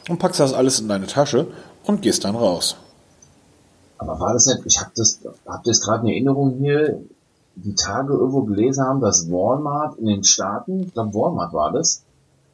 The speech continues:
Speaker 2: ähm, diese Kassen, diese, ähm, diese Automatenkassen da, jetzt langsam sukzessive wieder zurückbaut hier wegen diesen massiven Diebstählen.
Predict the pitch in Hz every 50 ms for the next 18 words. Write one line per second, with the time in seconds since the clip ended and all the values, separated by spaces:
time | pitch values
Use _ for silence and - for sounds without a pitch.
0 | _ _ _ _ _ _ _ _ _ _ - 101 107 107 110 110 110 113 113 113
1 | 113 107 107 - 123 120 117 107 107 107 - - 139 170 - - 123 123 185 -
2 | - - _ _ _ _ _ _ _ _ _ _ _ _ _ _ _ _ _ -
3 | 107 107 - 98 95 104 101 95 - 92 98 95 95 95 95 98 95 95 95 92
4 | 92 - _ _ _ _ _ _ - 95 98 - - 95 95 98 104 135 139 113
5 | 104 - - 107 - 104 90 90 98 107 123 139 139 - _ _ _ _ _ _
6 | _ - 104 - - 104 110 123 123 127 117 107 123 135 131 - 131 113 - 127
7 | 120 117 107 104 - - 135 165 165 - - - 101 107 107 - 131 127 127 113
8 | 107 107 113 117 120 110 113 104 98 110 104 101 - - 160 160 139 139 139 -
9 | 208 202 - - 110 92 90 87 87 82